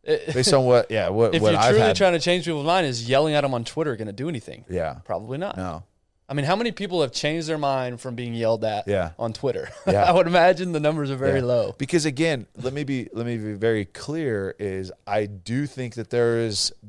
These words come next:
Speaker 2: there is validity and there's science and there's all of these things behind it, behind many of their arguments.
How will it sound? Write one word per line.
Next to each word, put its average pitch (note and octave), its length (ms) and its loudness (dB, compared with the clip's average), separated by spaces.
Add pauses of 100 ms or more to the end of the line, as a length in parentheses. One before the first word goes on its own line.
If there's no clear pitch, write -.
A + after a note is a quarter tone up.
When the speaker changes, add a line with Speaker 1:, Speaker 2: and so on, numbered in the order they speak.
(100)
Speaker 2:
there A2 220 2
is G2+ 100 -2
validity A2 560 -4
and G#2 80 -8
there's F#2 180 -8
science A2 520 -4
and F#2+ 120 -10
there's F2+ 140 -6
all A2+ 240 4
of C#3 80 -2
these C#3+ 240 -4
things C3 240 -8
behind A#2 540 -4
it, F#2 200 -4 (880)
behind G#2+ 500 -2
many B2+ 260 -2
of G2+ 120 -2
their G2 180 0
arguments. A2+ 720 -4